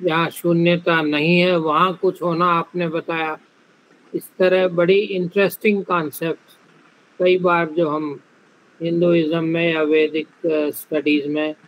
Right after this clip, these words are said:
miss कर जाते हैं। वो मेरे Buddhism के teacher थे डॉक्टर डीएस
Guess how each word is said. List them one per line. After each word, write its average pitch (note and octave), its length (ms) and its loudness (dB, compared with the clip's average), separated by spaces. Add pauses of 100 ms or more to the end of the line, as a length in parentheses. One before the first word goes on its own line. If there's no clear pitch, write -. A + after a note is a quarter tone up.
(340)
miss E3+ 240 -2
कर D3+ 280 0
जाते D3 360 0
हैं। E3+ 120 0
वो D3+ 340 0 (520)
मेरे F#3 400 2
Buddhism F#3 760 0
के F3+ 220 0
teacher E3 540 -2
थे D3+ 440 -2 (520)
डॉक्टर D#3+ 540 -2
डीएस D3+ 380 0